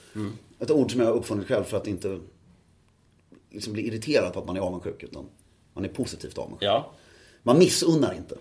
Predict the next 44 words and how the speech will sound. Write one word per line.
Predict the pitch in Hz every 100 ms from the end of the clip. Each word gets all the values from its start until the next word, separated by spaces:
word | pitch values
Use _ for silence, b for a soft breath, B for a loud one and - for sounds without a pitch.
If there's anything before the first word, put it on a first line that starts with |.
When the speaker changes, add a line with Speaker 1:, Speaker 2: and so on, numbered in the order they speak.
| -
Speaker 1:
Nej. | 107 110 127 _ -
Speaker 2:
Lite. | - - - _ b b b b b b -
Eh, | 139 131 123 123 113 - _ - B B
och | 175 160
då | 170
skrev | - 147
jag, | 131
"Han | 123 165
i | 175
soffan | 175 160 147 127
var | 127
dessutom | 120 135 120
den | 107
sista | 101 139 113
hertigen | 101 123 - 98
i | 98
Storbritannien | - 110 92 95 90 87
som | -
var | 92
minister." | 87 120 143 - - - _ B B B B B B B B
Och | 123
då | 120 120 -
skriver, | 127 110 101 98 - 92 98 98
eh, | 92 - -
Niklas, | 139 165 - 113
som | 101
han | 92
heter, | 82
som | -
har | 92 - - -
skickat | 90 85
det |
här. | 139 - B B B B B
Speaker 1:
Det, | 170 -
får | 190
jag | 190
bara | 170
fråga | 160 165
Speaker 2:
Mm. | 160
Speaker 1:
om | 147 165
den | 156
här | 139
hertigen? | 139 151 - 95 98
Speaker 2:
Mm. | 113